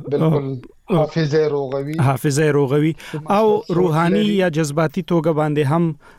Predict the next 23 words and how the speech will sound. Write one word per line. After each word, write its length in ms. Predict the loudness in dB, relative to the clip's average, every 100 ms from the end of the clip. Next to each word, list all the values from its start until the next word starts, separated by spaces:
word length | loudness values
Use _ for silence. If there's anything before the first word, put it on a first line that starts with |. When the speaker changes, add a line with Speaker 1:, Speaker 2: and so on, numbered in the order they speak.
| -2
Speaker 2:
آه، 240 | 0 2
د، 120 | 2 2
آه، 800 | 2 0 -4 -4 -2 0 0
دغه 240 | 0 0 0
یې، 200 | 0 -2
آه، 280 | -2 0 0 0
روغ 360 | 2 2 0
یي، 80 | -4
که 140 | -4 -2
نه؟ 180 | -2 -4 -12 -20 -20 _ _
آم، 340 | 0 2 2
Speaker 1:
روغ 200 | 0 0
وي. 120 | -2 0
یعنی 260 | 2 0
دې 160 | 0 -2
کې 60 | -2 -2
موږ، 140 | 0
آه، 480 | 0 0 -2 -4 -4 -4
اکثرو، 600 | -8 -6 -2 0 -2 -4 -10 -20 -20 -12 0
آه، 380 | 2 4 2 0 -2
په 60 |
دې 180 | -2 -2
کې 80 | -2